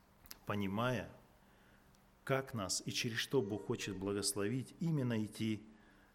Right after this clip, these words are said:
по этому пути. Почему это важно, братья и сёстры?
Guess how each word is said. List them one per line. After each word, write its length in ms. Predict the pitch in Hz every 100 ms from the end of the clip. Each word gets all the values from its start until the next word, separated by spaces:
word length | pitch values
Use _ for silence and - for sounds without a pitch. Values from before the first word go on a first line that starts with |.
| - - - - - - -
по 60 |
этому 560 | 98 98 98 95 95 95 - - - -
пути. 480 | 101 95 107 98 98 - - - - - - - - - - - - - - - - - - - - - - - - -
Почему 380 | - 165 160
это 180 | 147 147
важно, 540 | 117 117 147 123 104 98
братья 360 | 107 117 113
и 40 | 98
сёстры? 500 | - 123 - 95